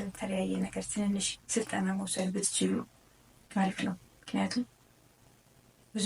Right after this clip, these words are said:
ነገር ነው የሚገጥማችሁ። በዛ የተሻለ ቤት ይገጥማችኋል፣ መጥፎ ቤቶችም አሉ በዛ ልክ። እና እናንተ እንዳትጎዱ፣ ተጎጂ እንዳትሆኑ ስልጠና መውሰድ፣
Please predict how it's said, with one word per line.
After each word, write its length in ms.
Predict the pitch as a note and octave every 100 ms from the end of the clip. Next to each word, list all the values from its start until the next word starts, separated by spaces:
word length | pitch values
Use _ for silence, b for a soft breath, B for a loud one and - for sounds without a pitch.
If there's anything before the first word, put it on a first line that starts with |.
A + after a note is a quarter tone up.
| G#3+
ነገር 240 | G#3 F#3+
ነው 120 | F#3+
የሚገጥማችሁ። 600 | F#3 F#3 - - F#3+ F#3
በዛ 180 | F#3+ F#3+ D#4 - - -
የተሻለ 400 | F#3 F#3 F#3+ F#3
ቤት 200 | F#3+ F#3+ F#3+
ይገጥማችኋል፣ 800 | G3 F#3+ G3 G3 F#3+ F3+ A3 C#4
መጥፎ 240 | F#3 F3+ - F#3
ቤቶችም 520 | F3+ F#3 F#3 F#3 F#3
አሉ 140 | F#3+
በዛ 220 | F3+ - -
ልክ። 240 | - - - - - _ - _ - - - - - _ -
እና 160 | G3+ B3+ D#4+ - - - - -
እናንተ 340 | F#3+ F#3+ F#3 -
እንዳትጎዱ፣ 640 | - F3 F3 F#3 - F3+ - F#4 - - - _ - - - - - - - - - - -
ተጎጂ 320 | G#3 G3 F#3 F#3+
እንዳትሆኑ 460 | F#3+ F#3 G#3 A3+ D4+ _ _ _ - - _ - - - - _ - _ - _ - - - - - - - -
ስልጠና 360 | - F#3+ F#3+ F#3
መውሰድ፣ 480 | F#3 F#3 - F#3+ F#3+